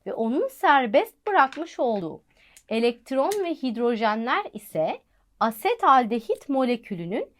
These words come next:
yapısına katılacak. Burası çok önemli. Çünkü Ö S M bunu daha önce sordu. Asetaldehit dediğimiz molekül, nadaş iki molekülünün yapısındaki elektron ve hidrojenleri tutma yeteneğinde.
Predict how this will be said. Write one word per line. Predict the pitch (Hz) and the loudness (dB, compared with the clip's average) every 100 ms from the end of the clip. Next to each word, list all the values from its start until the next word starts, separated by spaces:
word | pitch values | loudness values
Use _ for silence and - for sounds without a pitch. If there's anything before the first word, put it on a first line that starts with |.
| _ _ _ - | _ _ _ -4
yapısına | 392 381 285 302 285 262 | -4 -4 -6 -2 -2 -2
katılacak. | 208 214 135 135 - _ _ | -6 -6 -12 -14 -20 _ _
Burası | 226 233 - - | 2 2 -2 -8
çok | - 233 220 - | -2 -2 -2 -6
önemli. | 160 127 - - | -6 -6 -12 -12
Çünkü | - 320 - | -6 -6 2
Ö | 277 285 | 4 4
S | - 202 | 2 -4
M | 165 147 | -4 -8
bunu | 240 226 151 | -8 -10 -4
daha | 233 240 277 | -2 0 0
önce | 185 156 156 269 480 - _ _ | -2 -6 2 4 4 0 _ _
sordu. | - - 202 - _ _ _ | -6 2 2 0 _ _ _
Asetaldehit | 233 240 - 587 - - 262 240 254 226 381 - | -2 0 4 4 4 4 4 4 -2 -4 -6 -4
dediğimiz | 262 185 185 151 - - | -4 -4 -4 -6 -12 -4
molekül, | 254 294 262 - 147 143 _ - | 0 2 0 -4 -10 -10 _ -4
nadaş | 240 262 294 285 | 2 4 4 -2
iki | 294 480 | -4 -2
molekülünün | 480 320 247 240 196 175 143 | 0 2 0 -2 -8 -8 -6
yapısındaki | 160 359 370 349 247 185 156 - - | -4 -4 -4 -8 -8 -8 -8 -8 -4
elektron | 269 294 294 - 359 330 185 | 2 2 0 -4 -2 -2 -4
ve | 196 | -6
hidrojenleri | 311 269 277 208 190 165 170 220 466 - _ _ _ - | -6 -2 -2 0 -2 -4 -8 -6 -6 -8 _ _ _ -10
tutma | 359 - 320 | -10 -2 0
yeteneğinde. | 285 196 - 165 143 143 - | 0 0 -4 -10 -8 -12 -10